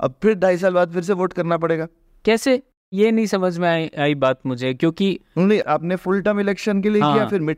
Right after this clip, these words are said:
Speaker 1: टर्म, फिर full term के लिए फिर से करना
Speaker 2: Correct,
Speaker 1: पड़ेगा,
Speaker 2: correct,
Speaker 1: वरना
Speaker 2: हाँ।
Speaker 1: तो आपका full term पाँच साल बाद आता ना।
Speaker 2: हाँ, हाँ, correct, सही बात। हाँ,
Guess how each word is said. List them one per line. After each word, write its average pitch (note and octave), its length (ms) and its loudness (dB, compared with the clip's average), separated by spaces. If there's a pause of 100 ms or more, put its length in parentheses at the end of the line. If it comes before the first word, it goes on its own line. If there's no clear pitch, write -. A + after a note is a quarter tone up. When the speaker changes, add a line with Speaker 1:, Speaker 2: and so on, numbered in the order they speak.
Speaker 1:
टर्म, G#3+ 200 0
फिर A3+ 160 0
full A3 180 -2
term A3 200 -2
के G#3+ 80 -4
लिए A3+ 60 2
फिर G#3 140 -4
से A#3+ 140 -2
करना A#3+ 220 0
Speaker 2:
Correct, A3+ 140 4
Speaker 1:
पड़ेगा, A#3 140 0
Speaker 2:
correct, G3 160 0
Speaker 1:
वरना G#3+ 120 0
Speaker 2:
हाँ। G3 120 -4
Speaker 1:
तो A#3+ 80 0
आपका G#3+ 420 -2
full G#3+ 220 -2
term A#3 180 -2
पाँच G3+ 260 0
साल B3+ 160 -2
बाद A3 200 0
आता C3 200 -2
ना। A3+ 140 -6
Speaker 2:
हाँ, C#3 140 2
हाँ, G#2 260 -6
correct, B2 320 0
सही B2 220 -2
बात। G2 180 -10 (260)
हाँ, A2+ 180 -8